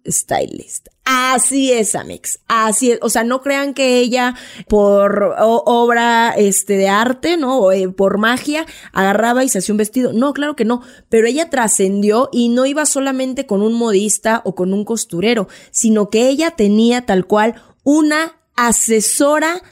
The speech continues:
de imagen que también era costurera y sombrerera. Bueno,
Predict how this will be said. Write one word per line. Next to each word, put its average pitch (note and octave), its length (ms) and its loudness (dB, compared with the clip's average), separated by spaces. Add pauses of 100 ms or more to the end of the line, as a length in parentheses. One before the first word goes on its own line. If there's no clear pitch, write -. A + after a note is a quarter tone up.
(120)
de G#3 220 4
imagen A3+ 600 0 (240)
que A3+ 140 0
también A3+ 680 -2
era A3+ 280 -2
costurera G#3 840 -2
y F#3+ 120 -2
sombrerera. F#3+ 960 0 (180)
Bueno, A#3 500 0